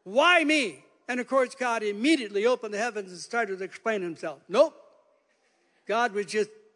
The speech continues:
kind of leaning and saying, "Keep talking, Frank. I'm working, but you don't see it. I'm doing something, you don't know it. I am the God behind the scenes like it is most of the time." And so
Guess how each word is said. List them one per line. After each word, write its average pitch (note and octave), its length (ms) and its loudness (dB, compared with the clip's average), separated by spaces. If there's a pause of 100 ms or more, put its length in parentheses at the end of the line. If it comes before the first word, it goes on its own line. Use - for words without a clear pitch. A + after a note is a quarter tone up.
(140)
kind A#3 200 0
of G#3 100 2
leaning A3+ 260 0
and G3+ 120 -8
saying, G3 280 -4
"Keep C4 220 -6
talking, G3+ 420 -2
Frank. D#3 400 -12 (1200)
I'm A3+ 240 0
working, C4+ 500 2
but A3+ 200 -4
you A#3 120 -4
don't A3 260 0
see G#3+ 260 -2
it. G#3 200 0
I'm F#3+ 180 -10
doing G#3 300 -2
something, F#3+ 480 -8
you F#3 120 0
don't F3 260 -4
know A#3+ 300 2
it. - 220 -10 (460)
I A3 160 6
am A3 220 0
the G#3 100 -4
God B3 440 -2
behind G#3 420 -8
the G3 140 -8
scenes A3+ 400 -6
like G3 220 0
it F#3 120 -4
is F#3 200 -4
most G#3 320 -4
of F#3+ 100 -10
the F#3+ 100 -8
time." B3+ 540 -2 (500)
And A#3 200 0
so A3 300 0